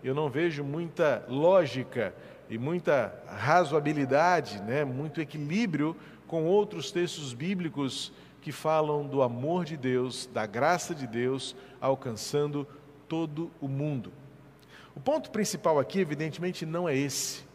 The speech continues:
Aliás, a própria questão da doutrina da eleição, da predestinação, para ser mais claro para alguns que talvez não tenham entendido o que eu quero dizer com eleição,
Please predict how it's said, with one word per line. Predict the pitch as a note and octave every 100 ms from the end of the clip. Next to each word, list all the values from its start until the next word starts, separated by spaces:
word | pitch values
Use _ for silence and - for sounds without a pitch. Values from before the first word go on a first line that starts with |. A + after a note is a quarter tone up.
| - - - - - - - - -
Aliás, | C#3+ F3+ A3+
a | G3
própria | - A#3+ A#3 G#3 C#3 F#2 -
questão | E3 C#3+ - G3+
da | G3+ D#3
doutrina | D3 C#3+ - F#3+ A#3 F3
da | D3
eleição, | C#3+ B2 A2 - E3 F3+ A#2+
da | G2 A2+
predestinação, | - - G#3 D#3+ C#3 - C#3 A2 - E3+ D3+
para | - A2
ser | - C#3+
mais | C3 C3+ -
claro | - C#3 D#3+ A#2+ F#2 - - - -
para | C3
alguns | B2 A2 E3+ E3+ -
que | -
talvez | A2+ A#2+
não | C#3
tenham | A#2 D3
entendido | C3 B2+ B2 E3
o | B2+
que |
eu | A#2+
quero | C3+ C3
dizer | A2+ C3+
com | C3+ B2
eleição, | C#3+ C#3 A#2 - F3 F#3+